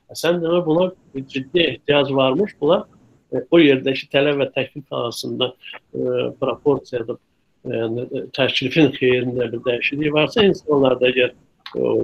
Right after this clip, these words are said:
Coca-Cola demişkən, əgər sən gündə, gündə bir, e, bardak, bir stəkan, e,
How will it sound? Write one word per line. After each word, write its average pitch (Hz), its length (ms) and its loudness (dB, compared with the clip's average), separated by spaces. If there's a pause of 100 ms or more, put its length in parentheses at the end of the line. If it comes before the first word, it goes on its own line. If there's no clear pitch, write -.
Coca-Cola 135 600 4
demişkən, 123 500 0
əgər 135 340 2
sən 139 340 0
gündə, 139 440 2 (640)
gündə 151 360 4
bir, 226 220 4 (260)
e, 127 300 -2
bardak, 123 460 -2
bir 165 160 -2
stəkan, 123 520 -4 (440)
e, 65 180 -4